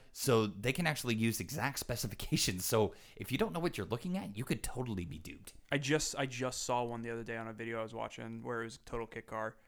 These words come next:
Speaker 2: Car had too much power for it. Just snapped the, <laughs> snapped the axle. It was great.
Speaker 1: That's fantastic. That's bragging rights.
Speaker 2: Yep, trying to do, trying to do Bernie's with sticky tires.
Speaker 1: <laughs> Not happening.
Speaker 2: No.
Speaker 1: So, I wanna talk about another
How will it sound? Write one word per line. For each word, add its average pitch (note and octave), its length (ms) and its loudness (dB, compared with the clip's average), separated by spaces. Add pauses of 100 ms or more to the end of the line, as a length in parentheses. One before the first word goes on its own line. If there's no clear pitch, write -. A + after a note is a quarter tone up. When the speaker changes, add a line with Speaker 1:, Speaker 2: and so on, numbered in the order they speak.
(120)
Speaker 2:
Car C3 160 2
had B2 180 -8
too - 140 -8
much A#2 180 -8
power G#2 280 -4
for B2+ 180 -10
it. F#2+ 80 -18
Just - 260 -6
snapped G#2+ 300 -8
the, - 80 -12 (200)
<laughs> - 200 -20
snapped - 320 -10
the A2 60 -12
axle. - 260 -18
It - 100 -20
was - 100 -18
great. - 120 -20 (120)
Speaker 1:
That's A2 200 6
fantastic. - 680 2 (680)
That's A#2+ 140 10
bragging F#2 320 2
rights. C#2+ 420 -6
Speaker 2:
Yep, F#3+ 220 2
trying D#3 180 6
to D#3 60 2
do, D#3 220 -2 (140)
trying D#3 140 -6
to C#3+ 60 -6
do C#3 40 -8
Bernie's B2+ 380 -4
with A2 100 -16
sticky - 240 -12
tires. G2 420 -12 (200)
Speaker 1:
<laughs> - 600 0
Not - 160 -4
happening. - 360 -8 (140)
Speaker 2:
No. - 60 -18 (680)
Speaker 1:
So, F3 400 6 (340)
I D3 40 2
wanna A3+ 220 6
talk F3+ 200 2
about C3+ 200 6
another G2 800 4